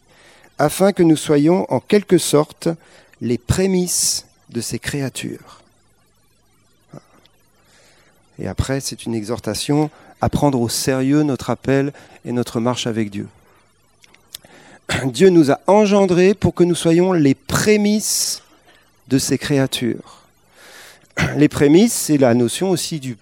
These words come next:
premier, hein, premier-né. Donc Jésus, c'est notre prémisse à nous, d'accord ? <clears throat> Mais nous, du coup, nous devenons aussi les prémices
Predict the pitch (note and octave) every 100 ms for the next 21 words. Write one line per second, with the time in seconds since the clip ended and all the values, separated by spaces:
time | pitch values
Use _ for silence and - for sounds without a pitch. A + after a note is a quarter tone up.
0 | _ - C#3 B2+ C3 E3 - _ - -
1 | - _ _ _ _ - - C#3+ C3+ B2
2 | A#2 - _ _ _ _ _ _ _ -
3 | B2+ A2 C#3+ G#3+ F3 G3+ - C3 C3 G3
4 | - - F3 D#3+ D3 - - _ A2+ A2+
5 | F3+ D4+ _ _ _ - - F3 A#3 _
6 | _ _ _ - - - - - C#3 D3+
7 | E3 A#3 B3 F#3+ - A#3+ A3+ E3 F3 D3+
8 | G3+ - F3+ - - C4 G#3 - - G#3+
9 | G#3 G3 G#3+ - -